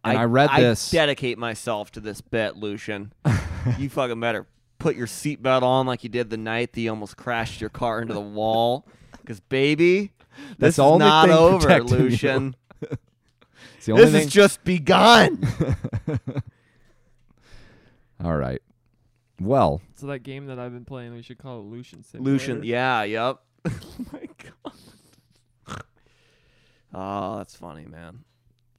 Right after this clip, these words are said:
Speaker 2: You all right?
Speaker 1: Yeah. I just had a fucking notification. A weird one. Uh,
Speaker 2: Ooh.
Speaker 1: anyway.
Speaker 2: You wanna announce it on the podcast?
Speaker 1: Yeah.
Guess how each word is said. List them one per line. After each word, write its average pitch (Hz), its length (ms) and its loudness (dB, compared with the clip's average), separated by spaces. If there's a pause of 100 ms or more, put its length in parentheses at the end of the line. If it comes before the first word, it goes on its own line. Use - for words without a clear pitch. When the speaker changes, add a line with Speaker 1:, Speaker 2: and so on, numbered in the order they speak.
Speaker 2:
You 107 100 -14
all 98 60 -14
right? 123 180 -12 (320)
Speaker 1:
Yeah. 76 380 -8 (640)
I 82 80 -10
just 76 200 -12
had 71 140 -6
a 73 60 -8
fucking 71 480 -10 (1400)
notification. 82 880 -4 (1300)
A 80 80 -6
weird 82 280 -2
one. 78 240 -6 (280)
Uh, 95 520 0
Speaker 2:
Ooh. - 80 -8
Speaker 1:
anyway. 90 400 -2 (1000)
Speaker 2:
You 123 80 -8
wanna 123 140 -6
announce 110 340 -10
it 120 60 -10
on 110 100 -10
the 110 80 -14
podcast? 143 640 -10 (720)
Speaker 1:
Yeah. 101 340 -4